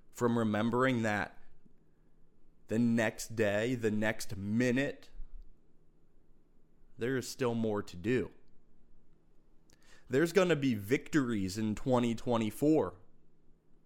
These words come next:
that make us ride high and feel like we can do anything. And the next minute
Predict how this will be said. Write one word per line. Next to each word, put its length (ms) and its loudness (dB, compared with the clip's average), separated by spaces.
that 300 4
make 320 4
us 160 2
ride 480 2
high 440 4
and 240 -4
feel 540 2
like 280 0
we 220 2
can 320 2
do 200 6
anything. 680 0
And 180 2
the 120 2
next 340 0
minute 460 -2